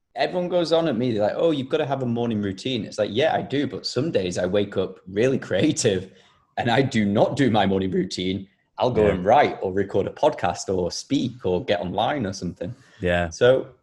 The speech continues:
Speaker 1: I think you've gotta, you've gotta, you've gotta know and catch yourself when you're getting into those moments. There'll be moments with you where you've got so excited to do something, you've just gone, "No, I'm not gonna go for
Speaker 2: Yeah.
Speaker 1: the coffee with the friends. I'm gonna go and email my list and tell them about this." Or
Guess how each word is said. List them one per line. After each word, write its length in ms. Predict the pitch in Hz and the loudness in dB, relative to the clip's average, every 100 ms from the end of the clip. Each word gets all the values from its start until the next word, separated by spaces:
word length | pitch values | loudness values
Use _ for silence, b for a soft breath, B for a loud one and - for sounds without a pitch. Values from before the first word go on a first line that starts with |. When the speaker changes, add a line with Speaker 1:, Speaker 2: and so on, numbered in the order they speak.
| _ - | _ -4
Speaker 1:
I 80 | |
think 220 | 123 - 175 | -2 -2 -4
you've 100 | 170 | -2
gotta, 340 | 175 170 - | 2 2 0
you've 120 | 127 123 | -4 -6
gotta, 240 | 160 165 - _ _ - | -4 -4 -6 _ _ -8
you've 220 | 123 123 | -6 -2
gotta 180 | 156 170 | 0 2
know 340 | 131 156 147 | 4 4 4
and 160 | 98 92 | 0 -2
catch 280 | 127 - - | -4 -4 -4
yourself 340 | - 92 - | -2 -2 0
when 100 | 101 | 0
you're 80 | 98 | 2
getting 180 | 107 98 | 2 2
into 240 | 92 90 | -2 -2
those 220 | 87 87 98 | -2 -2 0
moments. 480 | 113 120 87 - | 0 0 -4 -4
There'll 120 | 113 113 | -2 0
be 80 | |
moments 440 | 131 165 185 147 - | 2 2 2 0 -2
with 140 | 110 | 0
you 220 | 120 151 | 2 2
where 120 | 104 95 | 4 2
you've 120 | 92 | 0
got 140 | 104 | -2
so 240 | - 127 131 | 0 2 4
excited 600 | - - 113 123 110 92 | 2 0 0 0 -4 -10
to 80 | 92 | -8
do 200 | 104 123 | -4 -4
something, 420 | 117 95 - - | -4 -8 -8 -8
you've 120 | 98 | -8
just 160 | 95 87 | -8 -8
gone, 160 | 90 90 | -6 -2
"No, 300 | 117 - - _ b b - | 0 0 -6 _ b b -2
I'm 120 | 131 | 2
not 80 | 131 | 2
gonna 120 | 113 | 4
go 80 | 107 | 2
for 60 | 95 | 2
Speaker 2:
Yeah. 60 | |
Speaker 1:
the 60 | 92 | 0
coffee 200 | 107 - | -2 -4
with 100 | 104 | -6
the 40 | |
friends. 360 | - 123 135 117 | -2 0 0 0
I'm 120 | 98 | 0
gonna 140 | 101 98 | 0 2
go 220 | 104 98 | 2 4
and 280 | 95 95 - B B B _ - | 2 0 -6 B B B _ -2
email 400 | 127 131 123 120 110 | 2 6 6 6 6
my 140 | 101 | 4
list 380 | 101 120 101 107 | 4 4 2 -2
and 140 | 92 | -4
tell 200 | - 107 104 | 0 2 2
them 100 | 98 | 0
about 280 | 98 101 | 2 2
this." 300 | 104 95 - | 2 0 -2
Or 240 | 98 90 | -6 -6